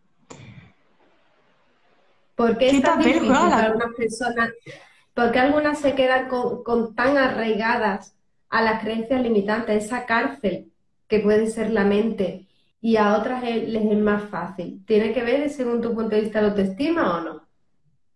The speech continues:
Speaker 2: Hombre, es que yo creo que la autoestima, para empezar, valorarse, porque la autoestima está muy relacionada con lo físico, con, con los objetivos, con lo físico, es como,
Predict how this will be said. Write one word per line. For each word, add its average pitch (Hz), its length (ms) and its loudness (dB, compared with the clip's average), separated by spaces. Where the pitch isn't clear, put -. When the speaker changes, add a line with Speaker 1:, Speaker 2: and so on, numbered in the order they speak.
Speaker 2:
Hombre, 262 340 6
es 262 100 0
que 349 160 0
yo 294 140 2
creo 185 400 2
que 254 120 2
la 233 100 2
autoestima, 277 760 2
para 233 140 2
empezar, 214 560 0
valorarse, 262 1120 2
porque 262 220 0
la 269 60 4
autoestima 269 380 2
está 349 180 0
muy 320 180 4
relacionada 262 640 4
con 240 240 4
lo 220 120 4
físico, 214 600 2
con, 226 600 4
con 240 180 2
los 226 180 2
objetivos, 247 880 6
con 220 260 4
lo 214 120 4
físico, 294 500 2
es 254 80 2
como, 226 480 2